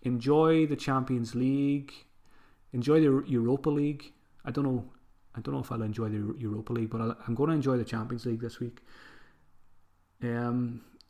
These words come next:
I seen on Twitter, uh, Trigger Lips is someone who's been tweeting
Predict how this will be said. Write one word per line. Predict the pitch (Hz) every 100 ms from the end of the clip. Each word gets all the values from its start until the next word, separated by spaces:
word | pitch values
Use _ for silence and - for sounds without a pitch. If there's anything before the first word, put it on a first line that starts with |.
| -
I |
seen | 127 - 151 156 147 143 135 123 117 - -
on | 127 127
Twitter, | - 127 123 117 - - 117
uh, | 107
Trigger | - 131 143
Lips | 143 139 -
is | 123
someone | 131 127 117
who's | 113
been | 117 113
tweeting | 120 127 123